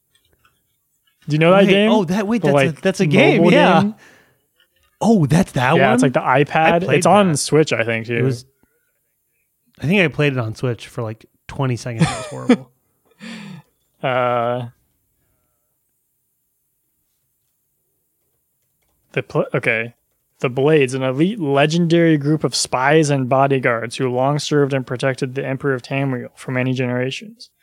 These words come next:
Speaker 1: Okay.
Speaker 2: Hmm.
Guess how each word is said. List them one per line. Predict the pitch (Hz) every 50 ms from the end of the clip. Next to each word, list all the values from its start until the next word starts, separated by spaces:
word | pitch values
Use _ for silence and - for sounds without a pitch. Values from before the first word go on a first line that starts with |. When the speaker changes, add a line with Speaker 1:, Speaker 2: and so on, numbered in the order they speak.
| _ _ _ _ _ _ _ _ _ _ _ _ _ _ _ _ _ _ _ _ _ _ - 170
Speaker 1:
Okay. | 190 - - 117 113 127 135 _ _ _ _ _ _ _ _ _ _ _ _ _ _ _ _ _ _ - _
Speaker 2:
Hmm. | - 151 160 165 156 135 120 113 107 104